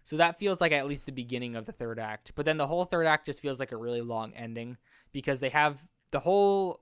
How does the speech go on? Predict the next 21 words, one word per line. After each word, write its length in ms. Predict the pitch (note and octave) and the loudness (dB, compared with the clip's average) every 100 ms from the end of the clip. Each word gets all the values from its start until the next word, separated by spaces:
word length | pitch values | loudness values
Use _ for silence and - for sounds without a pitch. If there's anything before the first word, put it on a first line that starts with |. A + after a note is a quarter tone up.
| - | -4
um, 600 | C#3+ C3+ B2+ A#2+ A2+ G#2+ _ - | -2 -2 -4 -10 -12 -14 _ -2
airing, 500 | D#3 E3 D#3+ C#3 B2+ - | 2 4 4 0 -8 -4
air 300 | D3 C#3+ B2 _ - | -2 -2 -4 _ -6
dive 360 | A#2 A2 G#2+ - | -4 -4 -6 -14
scene. 520 | - A2+ G#2+ G#2+ G#2+ _ _ - | -14 -12 -12 -12 -16 _ _ -8
What 120 | E3 | -6
is 80 | F3 | -4
it 40 | C3+ | -8
called? 160 | B2 | -6
Skydive. 440 | - E3+ C3 G#2 G2+ | 2 2 2 -4 -8
I 100 | C3+ | -10
couldn't 200 | - C3 | -8 -8
even 100 | B2 | -8
think 140 | C3 C#3 | -8 -6
of 60 | |
the 60 | D#3 | -2
word. 320 | F3+ D#3+ - _ _ - | 0 0 -2 _ _ -8
The 80 | C#3+ | 0
whole 120 | F3+ | 0
skydive 540 | - F3+ F3+ D3 A#2 | 4 8 8 6 0
scene, 380 | - A2+ G#2 G#2 | -4 -12 -14 -16